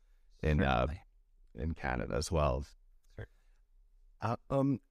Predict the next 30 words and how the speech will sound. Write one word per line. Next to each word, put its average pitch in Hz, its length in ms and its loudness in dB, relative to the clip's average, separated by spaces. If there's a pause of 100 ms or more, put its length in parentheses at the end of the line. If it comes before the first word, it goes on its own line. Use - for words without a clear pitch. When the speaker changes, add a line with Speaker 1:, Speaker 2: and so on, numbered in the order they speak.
Speaker 1:
and 151 240 0
just 220 200 4
for 220 100 4
the 151 120 6
listeners 117 520 4
right 107 160 6
now, 95 240 6
because 95 320 0
of - 100 -6
course 101 380 4
I 98 80 4
have 98 140 2
a - 20 0
little 98 220 2
bit 98 100 2
of 90 80 -2
the 95 100 0
background, 101 760 2 (260)
but 104 120 -2
just 143 160 2
so 165 100 4
we're 139 160 6
kind 131 320 2
of 110 100 0
here 131 140 2
on 120 120 6
the 110 60 0
same 107 500 0 (160)
page, 92 580 0 (400)
um, 101 400 0